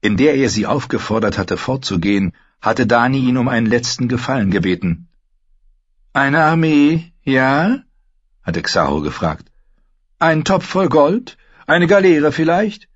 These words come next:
Dani war errötet. Sie hasste es zu betteln. „Ein Schiff, ja.“ Xaros Augen glitzerten so hell wie die Edelsteine an seiner Nase. „Ich bin ein Händler, Kalesi.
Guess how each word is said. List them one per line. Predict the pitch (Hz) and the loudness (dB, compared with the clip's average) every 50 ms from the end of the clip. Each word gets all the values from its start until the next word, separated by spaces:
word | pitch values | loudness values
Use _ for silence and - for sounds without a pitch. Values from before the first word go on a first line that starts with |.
| _ _ _ _ _ _ _ _ _ _ _ _ _ | _ _ _ _ _ _ _ _ _ _ _ _ _
Dani | - 95 85 82 82 80 78 | 0 0 2 2 0 0 -2
war | 85 85 | -2 -2
errötet. | 85 80 82 78 87 82 - - 82 - - _ _ _ _ _ _ _ _ _ | -2 -2 -2 -2 -4 -6 -4 -8 -10 -10 -10 _ _ _ _ _ _ _ _ _
Sie | - - 87 73 | -8 -6 -6 -6
hasste | - - 104 - - - - 80 | -4 -4 -6 -6 -6 -8 -8 -8
es | 78 - - | -8 -8 -10
zu | - - - | -8 -8 -6
betteln. | - 73 71 - 73 69 69 - - _ _ _ _ _ _ _ _ _ _ _ _ _ _ - | -6 -6 -6 -6 -6 -8 -8 -10 -12 _ _ _ _ _ _ _ _ _ _ _ _ _ _ -4
„Ein | - 165 156 | -4 -2 -2
Schiff, | - - 196 156 - - - | 0 0 0 0 0 -2 0
ja.“ | 165 147 113 95 - - _ _ _ _ _ _ _ _ _ _ _ _ _ _ _ _ _ _ _ _ | 0 0 0 -2 -8 -14 _ _ _ _ _ _ _ _ _ _ _ _ _ _ _ _ _ _ _ _
Xaros | - - - - 92 90 90 - 95 90 - - _ - | -10 -8 -4 -2 -2 -2 -2 -2 -4 -6 -6 -8 _ -4
Augen | 90 92 92 85 87 85 69 | -4 -4 -2 -2 -2 -2 -2
glitzerten | 65 - 98 98 - - 101 87 - 90 | -4 -6 -8 -8 -8 -8 -8 -6 -4 -4
so | 82 82 85 | -4 -4 -6
hell | 76 - 98 101 104 95 95 | -6 -4 -4 -4 -4 -2 -4
wie | 95 | -4
die | 87 92 92 - 104 | -4 -4 -4 -4 -4
Edelsteine | 101 90 76 71 - - - 85 78 78 78 82 80 | -4 -4 -4 -4 -6 -8 -6 -6 -6 -6 -4 -6 -6
an | 78 78 | -6 -6
seiner | 78 78 78 78 80 80 | -6 -6 -6 -4 -4 -2
Nase. | 82 87 80 80 - - - 73 _ _ _ _ _ _ _ _ _ _ _ _ _ _ _ _ _ _ _ _ _ _ _ - | -2 -2 -4 -4 -6 -8 -12 -14 _ _ _ _ _ _ _ _ _ _ _ _ _ _ _ _ _ _ _ _ _ _ _ -2
„Ich | 175 160 - | -2 -2 0
bin | - 180 180 | 0 0 2
ein | 175 175 180 | 2 2 2
Händler, | 156 160 180 202 208 214 226 247 220 | 2 2 2 2 2 2 2 0 0
Kalesi. | - 190 185 160 156 151 139 127 123 143 143 143 - | 2 0 2 2 2 2 2 0 0 -2 -2 -4 -6